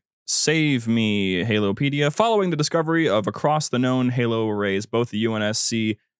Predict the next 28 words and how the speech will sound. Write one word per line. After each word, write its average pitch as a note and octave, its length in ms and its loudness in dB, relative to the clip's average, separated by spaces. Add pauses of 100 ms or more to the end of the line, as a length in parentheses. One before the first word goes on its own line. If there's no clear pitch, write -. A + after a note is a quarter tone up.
(120)
and C#3+ 240 -2
Swords C3 220 0
of A#2+ 80 0
Sanghelios G#2+ 680 0
decided G#2 340 -2
that G2 120 -2
the G2 80 -4
best C3 200 -2
course B2 180 0
of A2+ 100 -2
action G#2+ 280 -2
was G2 160 -4
to - 80 -8
go G#2+ 260 -2
to A2 160 -4
what G2+ 220 -2
remained G#2+ 360 -4
of G#2 60 -4
Installation G#2 480 -4
zero G2 300 -2
zero G2 240 -2
to F2 120 -4
manually A2+ 520 -2
try F#2 380 0
and F#2 200 -4
stop E2+ 280 -6
the - 80 -12
timer. F2 480 -6